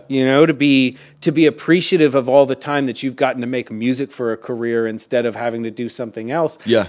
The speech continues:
Speaker 1: And, uh, and to, and to have fought for that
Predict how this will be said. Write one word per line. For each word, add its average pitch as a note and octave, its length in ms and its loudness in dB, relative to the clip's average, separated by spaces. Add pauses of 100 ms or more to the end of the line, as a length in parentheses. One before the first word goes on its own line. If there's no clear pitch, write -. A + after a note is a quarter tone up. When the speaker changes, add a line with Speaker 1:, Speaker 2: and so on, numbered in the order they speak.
(120)
Speaker 1:
And, D3+ 340 2 (380)
uh, D3 200 2 (100)
and E3 260 2
to, E3+ 240 -4 (180)
and D#3 180 0
to E3+ 100 -4
have D#3+ 100 0
fought G3 360 4
for C#3 140 -2
that G#2 320 -6